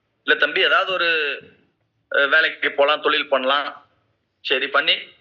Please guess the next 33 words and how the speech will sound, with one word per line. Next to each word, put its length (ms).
அந்த 160
பையன் 240
கேக்குறான், 200
"அதை 160
பண்ணி?" 400
அப்படின்னு 380
கேக்குறான். 260
"இல்லப்பா, 180
நாலு 220
காசு 300
சம்பாதிக்கலாம்." 500
உடனே, 220
"நாலு 120
காசு 220
சம்பாதிச்சு?" 460
"ஓகே, 460
அதுல 300
நாலு 240
காசு 300
சம்பாதிச்சு 440
நீ, 140
அஹ், 420
சந்தோஷமா 420
இருக்கலாமேப்பா?" 840
அப்படின்னு 300
கேக்குறாங்க. 440
அதுக்கு 220
அவன் 120
சொல்றான், 220
"இப்பவே 180
நான் 140
அப்படிதானே 200
இருக்கேன்" 380